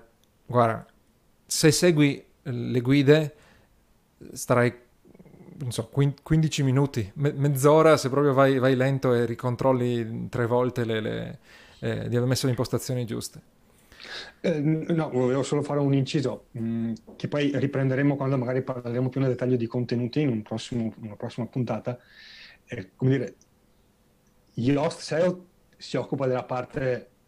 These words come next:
Speaker 2: puramente, eh, tecnica, diciamo, eh, tecnologica. Poi ovviamente il contenuto deve essere ottimizzato
Speaker 1: Sì.
Speaker 2: in ottica seo,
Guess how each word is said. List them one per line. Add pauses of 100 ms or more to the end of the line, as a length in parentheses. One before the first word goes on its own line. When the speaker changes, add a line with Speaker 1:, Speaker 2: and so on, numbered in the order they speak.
Speaker 2:
puramente,
eh,
tecnica, (140)
diciamo,
eh, (100)
tecnologica. (280)
Poi
ovviamente
il
contenuto
deve
essere
ottimizzato
Speaker 1:
Sì. (120)
Speaker 2:
in
ottica
seo,